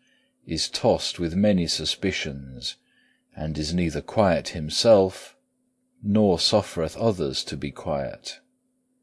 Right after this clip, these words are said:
He often saith what he ought not to say,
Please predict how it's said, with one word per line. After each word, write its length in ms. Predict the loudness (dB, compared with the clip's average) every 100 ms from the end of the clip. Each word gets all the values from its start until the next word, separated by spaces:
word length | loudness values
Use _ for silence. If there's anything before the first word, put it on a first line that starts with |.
| _ _ _ _ _ _ _
He 160 | -2 0
often 400 | -2 -6 -6 -2
saith 500 | 2 4 4 0 -2
what 220 | -4 -2
he 100 | 0
ought 220 | 0 0
not 260 | 0 0 -2
to 140 | -6
say, 540 | 0 4 4 2 -6